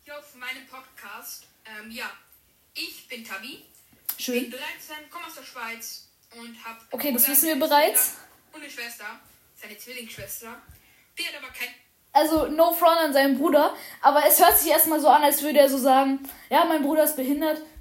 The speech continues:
Speaker 2: Und es klingt jetzt so, als würde er ihn überhaupt nicht so feiern, wisst ihr, als wäre es so ein Schimpfwort. Aber anscheinend ist es wirklich so, also,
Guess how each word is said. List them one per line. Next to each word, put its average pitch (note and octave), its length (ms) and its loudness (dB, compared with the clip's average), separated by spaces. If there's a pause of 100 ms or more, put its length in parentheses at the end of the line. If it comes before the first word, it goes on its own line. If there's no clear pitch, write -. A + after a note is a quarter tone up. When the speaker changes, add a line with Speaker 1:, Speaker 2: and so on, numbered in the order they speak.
(280)
Speaker 2:
Und C#4+ 140 0
es C#4+ 140 -2
klingt E4 160 -2
jetzt D#4+ 160 0
so, D#4 80 4
als D#4 160 0
würde D4+ 180 -2
er C4+ 120 4
ihn C4 120 -2
überhaupt C4+ 400 0
nicht C4 160 -2
so A#3+ 80 -6
feiern, A#3 320 0
wisst B3 180 -2
ihr, B3+ 80 -2
als A#3 180 -2
wäre A#3+ 180 -2
es A#3 140 -2
so B3 60 -4
ein A#3 100 -2
Schimpfwort. A3+ 480 -6 (480)
Aber A#3+ 460 2
anscheinend D4 340 0
ist C4 120 -2
es A#3 100 -2
wirklich D4 240 -2
so, C4+ 180 0
also, A#3 480 -2